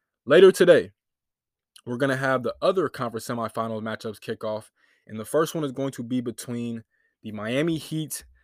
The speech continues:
and the Philadelphia seventy-sixers. Now, going into this, as soon as I seen that that was gonna be the matchup because the Philadelphia seventy-sixers beat the Raptors in six games,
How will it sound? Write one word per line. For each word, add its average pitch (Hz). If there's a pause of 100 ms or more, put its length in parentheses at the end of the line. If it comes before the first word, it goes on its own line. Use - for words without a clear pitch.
(260)
and 120
the 117
Philadelphia 127
seventy-sixers. 113
Now, 113
going 160
into 185
this, 208 (560)
as 120
soon 170
as 165
I 151
seen 156
that 127
that 135
was 131
gonna 135
be 131
the 123
matchup 120
because 113 (120)
the 113
Philadelphia 139
seventy-sixers 123
beat 117
the 113
Raptors 117
in 101
six 120
games, 117